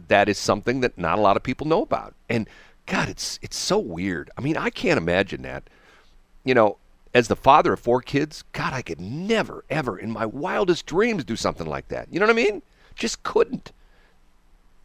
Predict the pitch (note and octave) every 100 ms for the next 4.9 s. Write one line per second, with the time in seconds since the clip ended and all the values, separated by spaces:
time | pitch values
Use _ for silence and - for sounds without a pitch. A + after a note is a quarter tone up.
0 | _ F#3 G#3 D#3+ - - - A3 - E4
1 | A#2+ G#2+ - - A#2 G#2+ G2+ - A#2+ A2+
2 | - C3+ E3+ C#3 D3 A#3 G3 - - _
3 | _ _ - - A#2 F#2+ F#2 E2+ F#2+ -
4 | D#2 D2 C2 C2+ - - - F3+ G#3+